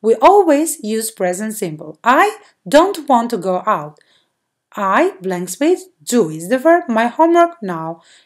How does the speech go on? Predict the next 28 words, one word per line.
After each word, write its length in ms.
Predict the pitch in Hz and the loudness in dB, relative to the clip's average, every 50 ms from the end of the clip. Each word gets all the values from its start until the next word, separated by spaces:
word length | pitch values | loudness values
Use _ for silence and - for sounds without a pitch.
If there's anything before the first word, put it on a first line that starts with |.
| _ _ - | _ _ -6
Now 540 | 185 190 180 185 202 269 370 392 - - _ - | -4 -2 0 0 0 0 0 -2 -4 -12 _ -8
is 200 | - 214 190 180 | -8 -8 -6 -6
the 100 | 196 170 | -8 -8
time 420 | 175 - 247 254 285 339 370 370 370 | -6 -2 -2 0 0 0 -2 -4 -6
expression 760 | 370 262 247 - - - - 196 202 - - 226 226 226 220 _ _ _ _ _ _ _ | -10 -14 -14 -14 -14 -8 -6 -6 -6 -6 -10 -10 -10 -12 -14 _ _ _ _ _ _ _
for 300 | - - 233 220 226 233 | -2 0 2 2 2 0
present 520 | 233 - 294 311 330 311 320 349 339 330 330 | 0 4 6 6 6 6 2 -2 -2 -2 -4
continuous. 680 | 269 233 214 - - - 151 143 139 143 - - _ _ _ - | -6 -6 -6 -6 -10 -14 -16 -16 -16 -16 -18 -18 _ _ _ -6
I 360 | 202 202 214 247 320 359 - - _ _ _ _ - | -4 0 0 2 0 0 -4 -10 _ _ _ _ -10
am 280 | - 214 190 185 180 165 | -8 -6 -4 -4 -6 -6
doing 440 | 175 175 170 202 240 294 320 330 - _ _ _ _ - | -6 -4 -2 0 0 0 -2 -4 -6 _ _ _ _ -2
my 220 | 226 233 233 247 | 2 2 2 2
homework 640 | 247 247 - 359 381 359 277 208 175 160 156 156 - | 0 -2 -4 -4 -2 -2 -2 -4 -4 -6 -10 -14 -16
now. 280 | 151 139 135 139 _ _ _ _ _ _ _ _ _ _ _ - | -18 -18 -18 -20 _ _ _ _ _ _ _ _ _ _ _ -2
Now, 180 | 262 247 208 - | 0 0 0 0
you 120 | 247 277 349 | 2 2 4
are 140 | 403 403 302 | 4 4 4
going 220 | 311 269 269 269 | 2 2 0 0
to 80 | 269 185 | -4 -4
do 380 | 180 214 214 226 233 220 208 - | -2 -2 0 0 -2 -2 -6 -6
the 240 | 196 202 220 233 - - | -4 -4 -4 -4 -6 -12
rest. 520 | - 180 180 147 135 139 - - - _ _ _ _ _ _ _ - | -8 -6 -6 -6 -6 -8 -12 -12 -14 _ _ _ _ _ _ _ 4
Let's 180 | 330 392 - | 4 4 4
go 180 | - 392 392 349 | 4 2 2 4
on 300 | 247 247 247 254 277 247 | 4 4 4 4 2 0
with 220 | 226 254 254 - | -2 -2 0 -2
exercise 680 | 285 294 294 330 320 - - 247 214 214 220 - - _ _ | -4 -4 -2 -4 -4 -2 0 0 0 0 -2 -4 -10 _ _
four. 280 | - 160 139 135 147 | -10 -10 -10 -10 -12